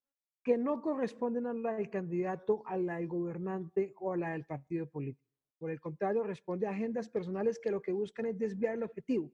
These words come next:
A eso le llamamos improvisación. ¿Y por qué también es momento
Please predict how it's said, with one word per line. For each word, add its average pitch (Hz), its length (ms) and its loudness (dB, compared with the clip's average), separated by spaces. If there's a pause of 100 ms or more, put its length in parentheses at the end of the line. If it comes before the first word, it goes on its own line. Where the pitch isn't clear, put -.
(340)
A 214 140 2
eso 269 220 2
le 185 140 0
llamamos 170 400 -4
improvisación. 156 640 -4 (460)
¿Y 202 80 2
por 220 260 2
qué - 80 -12
también 294 380 2
es 294 180 -2
momento 277 640 -2